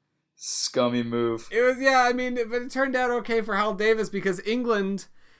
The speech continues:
Speaker 2: oh, Edward England, by the way, guess where he was from? That's right,
Speaker 1: England.
Speaker 2: it's Ireland. <laughs>
Speaker 1: <laughs>
Speaker 2: Yes, sir.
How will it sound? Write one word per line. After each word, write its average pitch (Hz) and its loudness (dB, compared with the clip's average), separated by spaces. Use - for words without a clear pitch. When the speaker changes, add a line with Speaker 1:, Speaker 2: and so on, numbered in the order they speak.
Speaker 2:
oh, 180 4
Edward 226 6
England, 214 2
by 165 2
the 160 0
way, 156 2
guess 202 -2
where 233 -2
he 220 -2
was 190 -2
from? 151 -4
That's 214 6
right, 277 10
Speaker 1:
England. 247 6
Speaker 2:
it's - 0
Ireland. 196 8
<laughs> - -20
Speaker 1:
<laughs> 196 4
Speaker 2:
Yes, 208 4
sir. 190 6